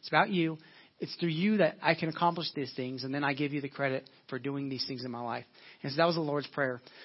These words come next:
Um, so there, I heard, I heard, I heard a story about these two men walking in the field one day.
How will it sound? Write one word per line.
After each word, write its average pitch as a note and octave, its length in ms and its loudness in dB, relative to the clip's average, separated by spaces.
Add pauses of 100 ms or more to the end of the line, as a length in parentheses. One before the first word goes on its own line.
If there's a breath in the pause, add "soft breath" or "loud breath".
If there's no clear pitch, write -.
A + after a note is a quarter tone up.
(200 loud breath)
Um, C#3+ 340 0
so G3 140 2
there, G3+ 220 6
I F3+ 80 8
heard, G#3+ 140 6
I F#3 80 8
heard, G3+ 160 8
I E3+ 260 0
heard A#3 120 8
a - 20 4
story A3 180 6
about G3 140 6
these F3 100 2
two A#3 160 4
men G3+ 240 6
walking F#3+ 300 2
in E3+ 40 0
the D#3 60 0
field C#3+ 380 0 (160)
one D3+ 160 0
day. C3+ 220 2